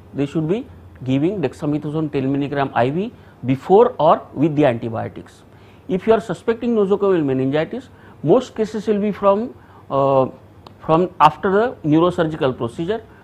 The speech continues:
or placement of a shunt. The common bacteria will be gram-negative rods, uh, from E. coli to Enterobacter to Serratia species, uh, Staphylococci,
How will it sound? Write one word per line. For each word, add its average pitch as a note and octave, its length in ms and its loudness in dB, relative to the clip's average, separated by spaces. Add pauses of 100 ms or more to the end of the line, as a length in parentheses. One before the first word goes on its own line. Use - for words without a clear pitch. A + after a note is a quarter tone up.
(120)
or D3+ 200 6
placement D3+ 720 -2
of D#3+ 140 -2
a C#3+ 60 -4
shunt. G#3 380 -4 (480)
The B2+ 80 -6
common F3 380 4
bacteria F#3+ 380 0
will F#3 120 2
be D#3+ 120 -2
gram-negative E3 680 0
rods, G3 260 -2 (720)
uh, C3 240 0 (160)
from C3 280 0
E. D#3+ 160 -6
coli F3 500 0
to C3+ 360 -4
Enterobacter C#3+ 840 -2
to C3+ 60 -8
Serratia B2+ 500 -4
species, F#3 500 -8 (460)
uh, C3 180 2
Staphylococci, F#3 880 -2